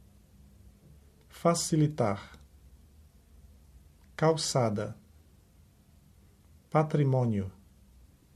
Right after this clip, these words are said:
Humanidade. Diversidade.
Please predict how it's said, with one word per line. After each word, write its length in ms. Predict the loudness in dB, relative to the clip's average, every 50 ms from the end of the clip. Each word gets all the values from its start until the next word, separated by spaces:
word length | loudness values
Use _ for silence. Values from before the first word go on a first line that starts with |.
| -20 -20 -20 -20 -20 -20 _ -20 _ -20 _ -20 -20 -20 -20 -20 -20 -20 -4 2
Humanidade. 920 | 4 6 6 6 4 2 2 2 2 2 2 0 0 -2 -6 -8 -8 -10 -12 -16 -20 -20 -20 -20 -20 -20 -20 -20 -20 -20 -20 -20 -20 -20 -20 -20 -20 -20 -20 _ _ -20 -20 -20 -20 -20 -20 -20 -20 -20 -20 -18 -8 -4
Diversidade. 1080 | 0 0 2 4 4 2 2 2 -2 -2 0 0 0 0 0 -2 -4 -6 -8 -10 -12